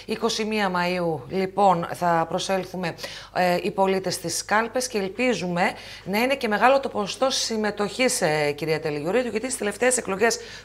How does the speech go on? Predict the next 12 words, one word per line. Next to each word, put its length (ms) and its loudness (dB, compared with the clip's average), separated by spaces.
τουλάχιστον 500 6
σε 140 -4
τοπικό 340 0
επίπεδο, 440 2
δεν 140 6
ήταν 120 2
και 80 0
τόσο 240 0
μεγάλη 260 2
προσέλευση 520 -4
του 60 -12
κόσμου. 540 -6